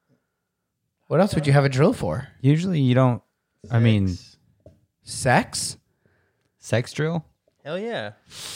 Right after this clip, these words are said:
Speaker 1: No, I have a
Speaker 2: That
Speaker 1: regular
Speaker 2: sounds
Speaker 1: drill with bits.
Speaker 2: not good.
Speaker 1: What else would I have with my drill? Why would I have bought a drill without bits?
Speaker 2: I don't know what size bits you have. I mean, I,
Speaker 1: Small
Speaker 2: you have
Speaker 1: ones,
Speaker 2: to buy,
Speaker 1: big ones.
Speaker 2: you probably need a half inch for this, though,
Speaker 1: I got
Speaker 2: dude.
Speaker 1: a whole bit set.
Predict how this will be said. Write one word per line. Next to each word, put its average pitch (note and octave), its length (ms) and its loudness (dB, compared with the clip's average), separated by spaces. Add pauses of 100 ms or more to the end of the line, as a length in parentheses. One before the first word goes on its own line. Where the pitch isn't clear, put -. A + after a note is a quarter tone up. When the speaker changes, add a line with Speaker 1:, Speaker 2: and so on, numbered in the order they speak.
(120)
Speaker 1:
No, C3+ 140 0
I - 80 -6
have D3+ 140 2
a D3 60 6
Speaker 2:
That D3 120 2
Speaker 1:
regular E3+ 540 6
Speaker 2:
sounds A#2 140 0
Speaker 1:
drill G#2+ 460 -2 (440)
with C3 260 2 (140)
bits. C#3 180 6
Speaker 2:
not A2 320 4
good. F#2+ 400 -6 (680)
Speaker 1:
What A#3+ 160 6
else D#4 160 2
would C#4 100 6
I C4+ 40 6
have C4 260 6
with B3 160 6
my F#3 100 4
drill? E3 320 6
Why D3 160 6
would A#3+ 80 6
I A#3+ 60 6
have G#3 120 6
bought F#3+ 200 6
a E3 60 2
drill D3+ 440 6
without C3+ 400 2
bits? - 540 0 (520)
Speaker 2:
I B2 60 -6
don't F3 80 2
know B3 80 0
what A#3 140 -6
size F#3 260 0
bits F3 300 -2
you G2+ 80 -4
have. - 360 -12 (520)
I A#2 60 -4
mean, A#2 160 4
I, G2+ 100 0
Speaker 1:
Small G2+ 320 0
Speaker 2:
you B2+ 80 8
have D#3 120 6
Speaker 1:
ones, F3 140 2
Speaker 2:
to G#2 60 -8
buy, A2+ 180 6
Speaker 1:
big B2 80 4
ones. F#3+ 480 2 (360)
Speaker 2:
you B2 120 -2
probably F3+ 220 2
need D3 140 0
a G2+ 40 -2
half B2+ 320 0
inch D3 180 2
for F#2+ 120 -2
this, F#2 180 -2
though, F#2+ 160 -2
Speaker 1:
I C#3+ 40 0
got D#3+ 120 6
Speaker 2:
dude. E3 60 6
Speaker 1:
a - 20 6
whole E3 220 8
bit F#3 220 4
set. - 340 0